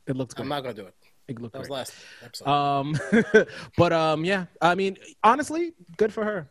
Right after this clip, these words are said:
Speaker 1: I mean, if, if somebody talking, if somebody talking about you, um, you, you s-, like, I mean, speak on it. How, how people cannot control how you react to a thing that they say or do. So,
Speaker 2: But more
Speaker 1: Okay.
Speaker 2: importantly, stop
Speaker 1: Those
Speaker 2: talking to
Speaker 1: moments.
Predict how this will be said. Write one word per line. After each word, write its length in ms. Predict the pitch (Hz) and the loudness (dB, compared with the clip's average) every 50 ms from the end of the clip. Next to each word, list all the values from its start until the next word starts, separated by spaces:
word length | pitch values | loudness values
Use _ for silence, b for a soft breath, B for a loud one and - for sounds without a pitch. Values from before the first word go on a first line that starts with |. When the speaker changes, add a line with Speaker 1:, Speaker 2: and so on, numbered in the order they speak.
| _ - | _ -6
Speaker 1:
I 100 | 160 156 | -4 -4
mean, 280 | 165 165 160 160 160 - | -2 -2 -4 -6 -6 -6
if, 220 | 160 160 151 - - | -6 -6 -6 -6 -6
if 120 | 165 151 | -8 -6
somebody 400 | - - 175 180 185 185 190 196 | -4 -4 -2 0 0 0 -2 -2
talking, 420 | - 208 185 175 - - 185 175 156 | -2 -2 -4 -4 -4 -6 -8 -6 -6
if 140 | 139 151 - | -8 -8 -8
somebody 380 | - 180 180 180 180 185 190 | -8 -6 -4 -4 -4 -4 -4
talking 280 | - 190 180 165 - 175 | -4 -4 -4 -4 -4 -6
about 260 | 160 160 156 156 - | -4 -4 -4 -4 -4
you, 220 | 156 156 160 180 - b b b b b b _ - | -4 -4 -4 -6 -8 b b b b b b _ -2
um, 560 | 147 139 139 135 131 131 131 131 131 131 - _ - | -2 0 0 -2 -4 -6 -6 -6 -6 -8 -10 _ -8
you, 400 | 131 139 143 139 139 139 135 - - | -4 -4 -2 -2 -4 -6 -8 -10 -8
you 460 | 139 131 135 131 131 131 127 127 - _ _ _ _ - | -6 -6 -4 -4 -4 -6 -6 -8 -12 _ _ _ _ -12
s-, 160 | - - - - - - | -10 -10 -12 -12 -14 -12
like, 240 | 143 147 139 139 - | -8 -6 -6 -6 -4
I 80 | 143 147 | -4 -4
mean, 220 | 160 170 160 147 | -4 -4 -4 -6
speak 280 | - - - 196 196 196 | -6 -4 -2 -2 -2 -2
on 140 | 165 143 | -4 -4
it. 160 | 135 127 107 - | -4 -6 -8 -6
How, 240 | 143 147 143 143 - - | -4 -4 -4 -6 -8 -8
how 180 | 135 147 151 - - B B B B B | -6 -6 -6 -6 -8 B B B B B
people 240 | - 226 202 233 | 0 2 2 2
cannot 320 | 214 - 220 202 185 180 - | 2 2 0 0 0 -2 -2
control 480 | - 185 165 - 175 165 160 156 156 | -2 -4 -4 -2 0 2 2 2 2
how 360 | 143 - - 151 151 151 151 151 | 0 -2 -4 -2 -2 -2 -2 -2
you 160 | 139 143 143 | -2 -4 -4
react 480 | 139 135 139 131 131 127 123 - - - | -4 -4 -4 -4 -4 -6 -8 -10 -10 -6
to 280 | - 143 135 131 127 - - | -4 -4 -4 -4 -6 -8 -10
a 60 | 127 | -10
thing 260 | - - 135 131 127 | -8 -8 -8 -6 -6
that 140 | 120 120 - | -10 -8 -6
they 100 | 127 123 | -6 -6
say 220 | 117 - 127 120 | -6 -8 -10 -10
or 100 | 117 113 | -10 -12
do. 140 | 107 107 98 _ _ | -14 -16 -20 _ _
So, 360 | - - - 131 120 120 113 113 b b b b b b b b _ _ _ _ _ _ - | -14 -10 -8 -8 -8 -8 -10 -12 b b b b b b b b _ _ _ _ _ _ 0
Speaker 2:
But 140 | 175 220 220 | 0 0 2
more 200 | 214 220 226 214 | 4 4 4 4
Speaker 1:
Okay. 160 | 196 - 190 | 4 4 4
Speaker 2:
importantly, 420 | 190 185 170 170 165 160 156 156 143 | 4 4 4 2 0 -2 -2 -4 -4
stop 260 | - - 185 180 180 | -4 -2 0 0 0
Speaker 1:
Those 60 | 190 196 | 2 2
Speaker 2:
talking 220 | 185 175 151 160 156 | 2 2 2 0 -2
to 40 | |
Speaker 1:
moments. 320 | 131 143 135 117 104 - | -2 -2 -4 -4 -6 -12